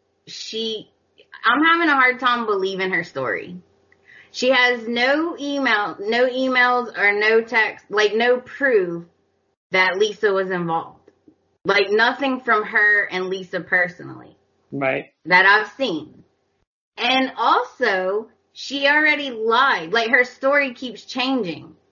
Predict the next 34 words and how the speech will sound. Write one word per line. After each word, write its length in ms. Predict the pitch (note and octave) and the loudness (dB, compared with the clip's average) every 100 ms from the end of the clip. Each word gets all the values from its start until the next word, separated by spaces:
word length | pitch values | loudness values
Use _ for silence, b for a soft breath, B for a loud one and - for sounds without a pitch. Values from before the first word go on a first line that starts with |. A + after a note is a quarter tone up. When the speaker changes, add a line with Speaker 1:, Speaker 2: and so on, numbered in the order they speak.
| _ | _
Speaker 1:
So 220 | - A#3+ | -4 2
I'm 220 | A#3 A#3+ | 2 2
like, 460 | B3 A#3 A3+ G3 - _ _ _ _ _ | 0 -2 -2 -8 -16 _ _ _ _ _
"I 300 | G3+ B3 D#4 | -2 0 2
don't 320 | F4+ F#4+ D#4 | 0 0 -2
know 340 | A#3 A3+ G#3 F#3+ | 0 0 0 -2
about 300 | E3 C#3+ - | -6 -8 -10
this." 260 | C#3 E3 - _ _ _ | -14 -14 -20 _ _ _
Like, 320 | - F#3+ F3 - | 0 0 0 -4
I 320 | D#3 G#3 C#4+ | 0 4 4
don't 260 | E4+ D#4+ A3 | 4 0 0
know. 400 | G3+ C#3+ C#3+ E3+ - _ _ _ | -2 -4 -8 -16 -20 _ _ _
Speaker 2:
Yeah, 200 | E3+ G#3 | -2 0
there's 160 | F#3+ D#3+ | 0 0
a 80 | E3+ | 0
lot 400 | D#3 E3+ C4 F4 | 2 2 2 0
of 100 | F#3+ | 0
loopholes 760 | E3+ G#3 - F#3 E3+ D#3+ D3 - | -2 -2 -2 2 2 0 -4 -8
and 160 | E3+ E3 | -4 -4
a 60 | |
lot 560 | D3 D3 F3+ A3+ A#3+ A#3 | -4 -4 0 2 2 0
of, 460 | F#3 F3+ E3+ D#3+ C#3+ - _ _ _ _ _ G3+ G3 _ | 0 2 4 0 -4 -12 _ _ _ _ _ -18 -18 _
uh, 460 | A3 - E3+ E3+ E3 | -8 -4 -2 -2 0
it's 100 | G3+ | 0
a, 100 | C4+ C4 | 0 0
it's 160 | A#3+ | 0
a 40 | C4+ | 0
mystery 460 | B3+ C#4 A#3+ F#3+ E3+ | 2 0 0 0 2
for 120 | F3+ | 0
sure, 400 | E3+ - G3+ B3+ | 0 0 2 2
but 200 | A#3+ G3+ | 2 0
it's, 180 | G#3 G#3+ A3 | 0 -2 -4
it's 220 | G#3 - | -4 0
like, 340 | G#3+ G#3 G3 | 0 0 -2